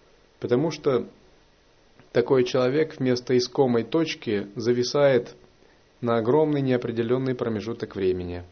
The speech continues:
Если же святой реализовал высокий уровень, он может переродиться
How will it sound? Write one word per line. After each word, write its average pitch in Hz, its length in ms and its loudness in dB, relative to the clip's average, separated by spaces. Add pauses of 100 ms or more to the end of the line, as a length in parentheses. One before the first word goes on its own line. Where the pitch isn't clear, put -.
(2000)
Если 180 300 2
же 170 160 2
святой 165 460 2
реализовал 147 580 4
высокий 143 460 0
уровень, 151 420 4
он 139 100 0
может 165 280 -4
переродиться 143 880 0